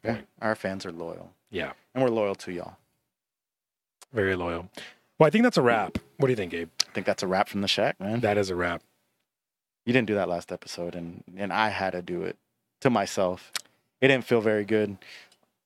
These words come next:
Speaker 1: Either way, you can follow us on all of our social medias, Instagram, Twitter, YouTube, like, subscribe, comment. Follow us on Instagram and Twitter. You can catch us on every major s-, podcast streaming platform.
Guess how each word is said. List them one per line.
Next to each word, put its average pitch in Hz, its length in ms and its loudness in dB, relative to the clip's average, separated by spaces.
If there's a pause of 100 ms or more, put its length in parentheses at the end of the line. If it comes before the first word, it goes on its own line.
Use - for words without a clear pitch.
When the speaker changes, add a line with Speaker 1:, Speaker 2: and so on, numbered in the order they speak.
(160)
Speaker 1:
Either 131 200 4
way, 101 320 0 (300)
you 135 100 -2
can 120 140 0
follow 104 400 2
us 110 180 -2
on 104 120 0
all 98 120 2
of 98 80 -2
our 98 80 -2
social 101 340 -6
medias, 107 540 -4
Instagram, 104 640 -4
Twitter, 104 500 -2 (240)
YouTube, 110 560 0 (140)
like, 98 300 0
subscribe, 104 800 0
comment. 110 440 0 (880)
Follow 107 260 4
us - 140 -4
on 95 300 -6 (140)
Instagram 92 480 -6
and 90 100 -6
Twitter. 95 340 -4 (280)
You 117 80 -4
can 117 100 0
catch 110 220 2
us - 140 -4
on 104 100 -2
every 104 220 -2
major 101 300 -6
s-, - 200 -8 (600)
podcast 101 520 -2
streaming 95 520 -4
platform. - 800 -4